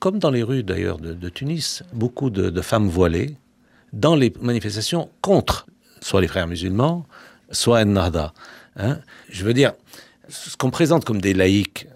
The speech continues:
ne sont pas des athées. C'est simplement, euh, des gens qui, euh, sont contre ces mouvements-là parce qu'ils pensent que ces mouvements-là, euh, représentent des programmes auxquels ils n'adhèrent pas et, et contesteront à ces mouvements-là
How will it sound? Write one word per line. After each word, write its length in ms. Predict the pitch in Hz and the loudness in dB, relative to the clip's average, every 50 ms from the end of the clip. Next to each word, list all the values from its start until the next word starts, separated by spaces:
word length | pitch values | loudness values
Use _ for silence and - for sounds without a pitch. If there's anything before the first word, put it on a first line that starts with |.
| _ - | _ -4
ne 100 | 113 107 | -4 -2
sont 160 | 104 - 107 95 | -2 -2 -4 0
pas 140 | - 165 131 | 0 2 2
des 240 | 98 98 98 95 131 | 2 0 0 2 2
athées. 380 | 143 139 - 185 151 107 87 - _ _ _ _ _ _ _ _ | 2 4 4 4 4 4 0 -6 _ _ _ _ _ _ _ _
C'est 240 | _ - - 110 92 | _ -10 -10 -8 -8
simplement, 600 | 87 - 117 110 107 120 113 123 131 127 107 - - _ - | -6 -6 -6 -4 -4 -4 -4 -2 -2 -4 -4 -6 -12 _ -20
euh, 60 | 73 82 78 80 | -20 -20 -18 -14
des 100 | - 87 80 | -14 -12 -12
gens 220 | 82 110 151 180 165 | -8 -8 -8 -8 -8
qui, 380 | - - - 135 135 139 135 - - | -10 -8 -6 -4 -4 -4 -4 -6 -10
euh, 60 | 80 | -10
sont 400 | - - - - 123 117 113 98 - - | -8 -6 -2 0 0 0 0 -2 -4 -2
contre 440 | - 175 170 127 - - - - - - | 2 4 4 4 2 -2 -8 -16 -18 -20
ces 260 | 127 - - - 147 139 | -16 -12 -2 0 2 2
mouvements-là 580 | 131 120 98 98 104 95 90 92 104 151 185 | 2 2 0 -2 -4 -4 -2 -2 -2 -2 -2
parce 180 | - 123 104 - | -2 -4 -6 -6
qu'ils 120 | - 101 | -8 -8
pensent 180 | - 180 170 - | -8 -8 -8 -8
que 80 | - | -10
ces 140 | 113 - - 101 | -12 -10 -10 -10
mouvements-là, 640 | 101 95 85 80 90 87 82 85 107 143 160 165 - - - - - - _ _ - - | -10 -12 -10 -10 -10 -8 -6 -2 -2 -2 -2 -2 -6 -12 -20 -20 -20 -20 _ _ -20 -18
euh, 360 | - 92 82 80 82 78 80 82 | -14 -10 -8 -8 -8 -8 -8 -8
représentent 520 | 85 95 113 107 - 110 101 107 156 135 | -2 -2 -2 0 0 -2 -2 -2 -2 -2
des 100 | 95 95 | -4 -6
programmes 440 | - - - 87 85 95 123 165 151 | -8 -8 -10 -10 -6 -6 -4 -4 -4
auxquels 300 | 95 90 - 147 139 113 | -6 -8 -6 -6 -6 -6
ils 80 | 104 104 | -6 -6
n'adhèrent 280 | 104 113 117 143 147 - | -6 -2 -2 -2 -2 0
pas 200 | - 214 185 - - | 2 2 2 2 0
et, 400 | - 101 104 110 113 - 107 101 | 0 2 2 2 2 2 0 -2
et 60 | 110 | -2
contesteront 800 | - - 185 185 - - 175 - - - 170 160 143 175 165 131 113 | 0 0 0 2 2 2 0 0 0 0 2 4 4 4 4 4 2
à 80 | 98 | -2
ces 160 | 95 - 113 | -4 -4 -4
mouvements-là 680 | 104 104 104 92 87 98 95 92 95 113 151 185 202 208 | -6 -6 -8 -8 -8 -8 -8 -6 -6 -6 -6 -6 -8 -12